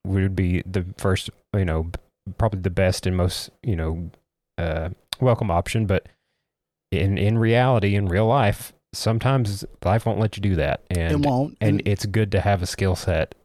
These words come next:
Speaker 1: to, you know, give you an advantage.
Speaker 2: And this guy, I think,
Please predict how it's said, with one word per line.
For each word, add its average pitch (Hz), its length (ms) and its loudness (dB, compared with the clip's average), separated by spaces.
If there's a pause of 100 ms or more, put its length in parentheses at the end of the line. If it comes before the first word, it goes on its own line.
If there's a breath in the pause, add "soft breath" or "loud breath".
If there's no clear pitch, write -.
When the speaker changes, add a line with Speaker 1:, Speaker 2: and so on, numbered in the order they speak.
(300)
Speaker 1:
to, 82 540 -2
you 101 120 0
know, 76 260 -4 (560)
give 101 160 0
you 92 140 4
an 90 80 2
advantage. - 540 -6 (300)
Speaker 2:
And 110 420 -4 (320)
this 117 300 -2
guy, 120 280 0
I 113 60 -2
think, - 260 -6